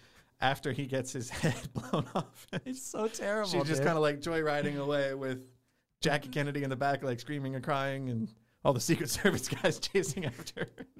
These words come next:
Speaker 2: It's so terrible,
Speaker 1: It's one panel,
Speaker 2: but it
Speaker 1: and it's just, like, it kinda gives you a sense of the horrible yet kind of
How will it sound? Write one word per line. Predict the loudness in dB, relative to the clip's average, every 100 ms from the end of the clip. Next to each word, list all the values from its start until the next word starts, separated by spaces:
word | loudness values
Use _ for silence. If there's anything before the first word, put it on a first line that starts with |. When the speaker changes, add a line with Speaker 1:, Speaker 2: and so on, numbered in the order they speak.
| 4
Speaker 2:
It's | 4 4
so | 4 8 8
terrible, | 8 6 8
Speaker 1:
It's | 10 8 8
one |
panel, | 6 4 4 4
Speaker 2:
but | 4
it | 2
Speaker 1:
and | 0
it's | 0
just, | -2 -2 0
like, | 0 0 -4
it | -6
kinda | -4 -4
gives | -2 -2
you | 0
a | 0
sense | 0 -2 -2
of | -4 -2
the | 0 0 -2 -18 _ _ _
horrible | 0 6 6 6 4 4 0 -8 _ _ _ _ _ _
yet | 6 6 6 -2 _ -6
kind | 0 2
of | 0